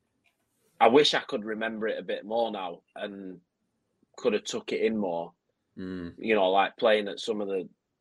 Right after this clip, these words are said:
Speaker 1: some of the places I played, it was, it was
Speaker 2: Yeah.
Speaker 1: just unreal,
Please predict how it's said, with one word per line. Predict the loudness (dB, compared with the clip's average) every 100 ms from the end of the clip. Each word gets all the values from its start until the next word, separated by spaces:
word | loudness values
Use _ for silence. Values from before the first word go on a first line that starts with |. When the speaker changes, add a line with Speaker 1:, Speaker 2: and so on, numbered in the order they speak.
| _ _ _ _ _ _ -6
Speaker 1:
some | -2 0
of |
the | 0
places | 2 2 2 -2
I | -4
played, | -2 -2 -2 -4
it | -12 -14 -12
was, | -8
it | -10
was | -10 -8
Speaker 2:
Yeah. | -6
Speaker 1:
just | -6 -8 _ _ _ _ 2
unreal, | 2 6 6 4